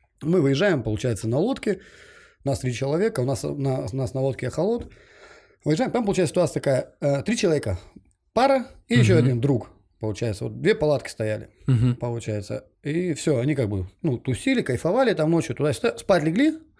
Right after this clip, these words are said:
Speaker 1: утром проснулись, как бы там в шесть утра, этого нету, товарища.
Speaker 2: Мгм.
Speaker 1: Как бы, тов-, а, а лодка на другом берегу, получается, стоит, как бы просто, ну, течением несло.
Speaker 2: Мгм.
Speaker 1: Ну, всё, типа, утонул.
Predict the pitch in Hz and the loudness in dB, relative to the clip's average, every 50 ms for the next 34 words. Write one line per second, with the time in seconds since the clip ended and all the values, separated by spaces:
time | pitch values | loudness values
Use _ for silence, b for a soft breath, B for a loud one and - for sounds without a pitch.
0 | B B B B B - 196 208 190 185 156 - 165 156 - 254 285 285 285 240 | B B B B B -2 0 0 2 0 0 0 -2 -2 0 2 4 4 2 2
1 | - - - _ _ - 143 135 131 - 127 104 - 165 151 - 151 139 - 143 | 0 -6 -14 _ _ -2 -2 -2 0 -2 -2 -2 0 0 0 0 -2 -2 0 0
2 | 139 117 - - - - 185 185 170 135 131 120 117 107 101 107 - - - 120 | 0 0 -2 -6 -4 -4 -2 0 0 0 0 0 0 -2 -4 -6 -6 -4 -2 0
3 | 117 110 104 92 - 104 90 - - _ _ _ _ - 117 104 90 92 95 95 | 0 0 0 -2 -4 -8 -10 -10 -12 _ _ _ _ 2 2 4 4 2 2 0
4 | - _ _ _ _ _ _ _ _ _ _ _ _ - 113 104 98 104 98 95 | -2 _ _ _ _ _ _ _ _ _ _ _ _ -6 -4 -4 -4 -4 -6 -4
5 | - 123 - - - - 147 143 - - 151 170 233 247 - 170 143 156 151 147 | -4 -4 -4 -6 -6 -4 -4 -2 0 2 4 4 4 4 2 2 2 2 2 2
6 | 165 156 139 139 127 123 113 113 101 92 - 107 101 95 - - 110 - - 113 | 2 2 2 2 2 0 0 -2 -4 -4 -4 -6 -6 -6 -6 -8 -6 -4 -4 -4
7 | 101 - - 131 113 - - 120 - - 196 160 101 87 - - - 120 - - | -4 -4 -4 -4 -2 -2 -4 -6 -8 -8 -6 -6 -6 -6 -6 -8 -10 -6 -2 -2
8 | 113 101 98 104 110 - - 131 123 110 - 120 104 95 95 - - - _ _ | -2 -2 -2 -4 -8 -8 -6 -4 -4 -2 -2 -2 -4 -4 -6 -10 -14 -20 _ _
9 | _ _ 151 156 143 131 131 131 131 B B B B B B B - 294 - - | _ _ 4 6 6 6 6 4 2 B B B B B B B 0 2 2 4
10 | 294 285 285 220 - - 170 185 - - 107 104 104 101 98 95 | 2 2 2 0 0 0 0 0 0 -2 -2 -2 -4 -4 -6 -8